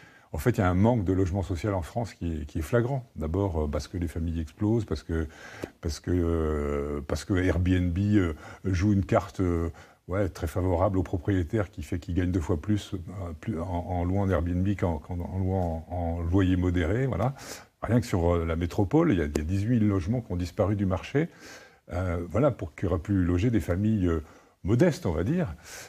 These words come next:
Donc, euh, tout ça, c'est, c'est extrêmement, euh, urgent de trouver des solutions de, de logement abordable pour,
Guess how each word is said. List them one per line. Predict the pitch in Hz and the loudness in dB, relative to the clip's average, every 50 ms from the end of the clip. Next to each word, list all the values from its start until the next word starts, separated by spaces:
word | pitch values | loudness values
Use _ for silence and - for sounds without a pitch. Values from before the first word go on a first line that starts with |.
| - _ _ | -20 _ _
Donc, | - 117 123 120 - - | 0 2 2 2 2 4
euh, | 120 101 95 95 | 4 6 6 4
tout | - - 104 | 2 0 -2
ça, | 92 - 160 | 0 0 -2
c'est, | 147 - - 98 | -2 0 -2 -2
c'est | 85 - - 95 85 78 - - | -2 0 -4 -4 -4 -4 -4 -6
extrêmement, | 92 - - - 113 113 120 120 117 101 76 87 | -6 -6 -2 2 2 4 6 4 4 2 0 0
euh, | 98 95 101 | -2 0 4
urgent | 120 120 107 101 104 139 180 180 | 4 4 4 4 2 0 2 2
de | 139 101 | 0 -2
trouver | - - 110 104 101 | 0 0 2 2 2
des | 101 | 2
solutions | - - 101 92 85 - - - 131 135 131 | 0 0 0 0 0 -4 -4 -4 -4 -2 0
de, | 107 90 80 | 0 -2 0
de | 78 85 | 0 0
logement | 85 95 90 76 82 104 113 110 101 73 | 0 0 0 -2 -2 -2 -2 -2 -2 -2
abordable | - 92 107 98 85 98 127 151 151 117 87 | 0 2 2 2 2 2 0 0 0 -2 -4
pour, | 73 - 80 | -4 -8 -14